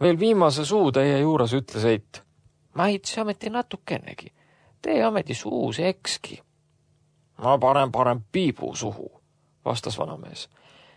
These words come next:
Ja kui ta seda oli teinud, lisas ta juurde: "Saab ometi kord näha, mis sest elust nüüd siis tuleb." Ta mõtles nimelt oma koha kaotust.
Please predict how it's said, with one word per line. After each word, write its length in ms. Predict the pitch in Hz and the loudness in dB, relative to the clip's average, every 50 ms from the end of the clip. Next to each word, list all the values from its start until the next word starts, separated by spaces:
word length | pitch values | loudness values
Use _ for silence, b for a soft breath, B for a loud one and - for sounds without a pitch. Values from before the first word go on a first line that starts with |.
| b b b b | b b b b
Ja 180 | 147 160 214 208 | 4 6 6 8
kui 120 | 196 190 | 6 6
ta 120 | 190 185 | 6 4
seda 220 | 156 160 147 135 131 | 4 2 2 4 4
oli 200 | 131 127 120 113 | 4 4 2 2
teinud, 360 | - 117 123 131 127 123 113 | 4 4 4 4 2 0 -2
lisas 300 | 117 110 104 110 101 - | -2 -2 -2 -2 -2 -2
ta 80 | - - | -4 -6
juurde: 380 | - 65 78 - - - - - - _ _ | -6 -6 -8 -10 -12 -12 -12 -14 -16 _ _
"Saab 320 | - - - 123 147 156 147 | -8 -2 2 4 4 6 6
ometi 380 | 147 147 147 139 135 120 131 | 6 6 6 4 2 2 0
kord 280 | 110 127 135 131 127 - | 2 2 2 0 2 2
näha, 360 | - 139 - - 104 95 104 | 2 2 4 4 4 4 2
mis 320 | 110 110 117 120 - - | 2 -2 -6 -6 -6 -2
sest 440 | - 117 113 123 123 - - _ - - | 2 2 4 4 2 0 -6 _ -2 4
elust 460 | 143 170 160 147 147 135 110 - - _ - - | 6 6 6 6 4 2 -2 -6 -10 _ -4 -2
nüüd 140 | 139 143 | -2 -2
siis 260 | 123 - - 123 117 - | -2 -2 -4 -4 -4 0
tuleb." 460 | - 170 113 92 90 - - - - _ _ _ _ _ _ _ _ _ _ _ _ _ _ _ b b b b b b b b b b b b b | 0 2 2 2 0 -2 -4 -8 -18 _ _ _ _ _ _ _ _ _ _ _ _ _ _ _ b b b b b b b b b b b b b
Ta 100 | - 127 | 0 4
mõtles 360 | 156 180 175 - 160 143 131 | 4 4 2 2 -2 -2 0
nimelt 320 | 156 165 165 147 120 - | 0 -2 -2 -2 -2 -4
oma 160 | - 139 135 - | -4 -2 -2 0
koha 280 | - 123 117 110 87 | 0 0 2 0 0
kaotust. 720 | - 98 95 - - - _ - - - - - - - | 0 0 -4 -4 -6 -10 _ -18 -14 -14 -14 -14 -16 -18